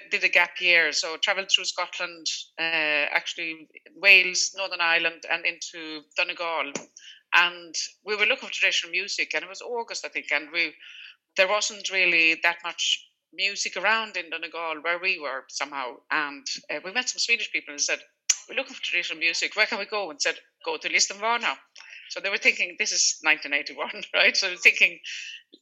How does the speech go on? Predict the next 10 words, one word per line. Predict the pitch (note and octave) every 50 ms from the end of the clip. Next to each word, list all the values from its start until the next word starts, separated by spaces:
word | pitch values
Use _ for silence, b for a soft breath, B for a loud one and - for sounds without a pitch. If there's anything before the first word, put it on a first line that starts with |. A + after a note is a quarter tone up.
| _ -
they | G3
had | F#3 F3+ F#3+
heard | G3+ F#3 F#3+
about | E3+ E3+ E3+ D#3+
the | F3+
Lisdoonvarna, | E3 F3 F3 - - E3+ D#3+ F3 E3+ E3+ E3 E3 D#3+ D#3 D3+ D#3 - _ - -
uh, | E3 D#3 D3+ D3+ D3
music | G3+ B3+ C#4 C4+ - -
festival. | - D#3+ D3+ - - - - C4 _ _ _ _ _ _ _ B B B B B B B B B B B B B B B
So | - A#3 A#3 A3+ A3+